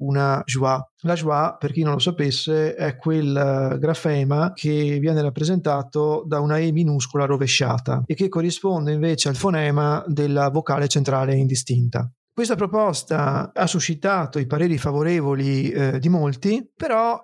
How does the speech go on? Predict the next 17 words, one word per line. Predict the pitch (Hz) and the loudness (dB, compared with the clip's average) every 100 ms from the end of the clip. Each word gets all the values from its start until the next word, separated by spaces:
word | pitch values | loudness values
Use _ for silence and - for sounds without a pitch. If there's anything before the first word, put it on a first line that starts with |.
| - | -6
ultimamente | 240 196 220 240 180 180 165 196 202 202 202 | -4 -2 0 0 2 0 0 0 0 0 -4
sta | - 190 | -2 0
iniziando | 208 196 156 151 165 180 | 0 -2 -2 0 2 0
anche | 139 143 170 | 0 -2 0
a | 139 | 0
essere | 135 - 147 | 0 0 0
un | 139 | 0
po' | 135 | -2
osteggiata, | 123 127 127 131 123 113 117 113 | -2 -2 -2 0 0 -2 -2 -2
perché | 123 160 151 202 180 165 | -2 -4 -2 0 0 -2
si | - 185 | -4 0
è | 190 160 147 - _ | 0 0 -2 -8 _
espressa | 160 - 180 165 - 139 | -4 0 0 0 -2 -2
contro | 180 170 131 120 131 123 - | 0 2 0 0 0 0 -2
l'Accademia | 156 175 175 185 147 | -2 0 0 0 0
della | 175 | 0
Crusca, | 202 180 143 - 190 | 0 -2 -2 -2 -2